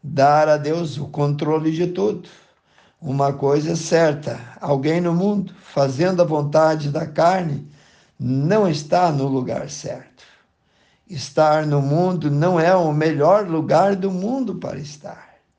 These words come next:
No livro de Romanos, capítulo oito, versículo oito, nós lemos assim: "Portanto, os que estão na carne não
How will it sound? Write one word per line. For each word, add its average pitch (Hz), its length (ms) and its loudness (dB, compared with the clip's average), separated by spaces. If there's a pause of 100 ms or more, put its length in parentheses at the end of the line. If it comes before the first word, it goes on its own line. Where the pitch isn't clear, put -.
(440)
No 131 120 -8
livro 131 320 -2
de 131 80 -4
Romanos, 139 640 -2
capítulo 139 600 -4
oito, 151 400 0
versículo 139 760 -6
oito, 160 420 0
nós 143 300 0
lemos 156 420 -4
assim: 170 480 -4 (920)
"Portanto, 175 600 2
os 156 140 -4
que - 100 -4
estão 170 340 0
na 170 160 0
carne 156 720 0
não 156 460 0